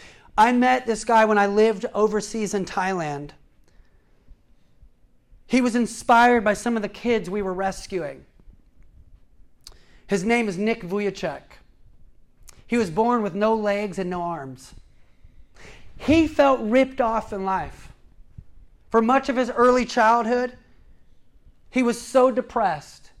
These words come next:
and at one point he tried to commit suicide because he felt basically he was a mistake. And he was angry at God because he felt disadvantaged in life. And one day, he happened to be reading this story in the Bible.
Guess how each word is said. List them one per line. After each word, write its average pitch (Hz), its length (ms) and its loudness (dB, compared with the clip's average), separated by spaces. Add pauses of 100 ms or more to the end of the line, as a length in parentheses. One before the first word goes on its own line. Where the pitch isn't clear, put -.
and 185 120 -2
at 202 120 0
one 214 180 -2
point 208 260 -4
he 190 60 -8
tried 202 240 -4
to 185 60 -8
commit 196 300 -12
suicide 170 600 -6 (240)
because 185 300 -4
he 233 240 -8
felt 170 480 -6 (680)
basically 208 420 -2
he 185 60 0
was 170 100 -6
a 165 40 -8
mistake. 156 680 -14 (1040)
And 180 80 -8
he 202 60 0
was 190 120 -2 (100)
angry 254 460 0
at 262 160 -4
God 175 440 -2 (400)
because 190 520 -2 (100)
he 220 160 -6
felt 185 360 -8
disadvantaged 156 1080 -12
in 135 120 -12
life. 127 400 -14 (580)
And 214 180 0
one 269 220 4
day, 247 420 2 (1300)
he 208 160 -2
happened 269 420 2
to 277 60 0
be 262 160 2
reading 233 480 -2
this 202 160 -6
story 220 640 -2
in 175 120 -4
the 170 60 -6
Bible. 147 580 -4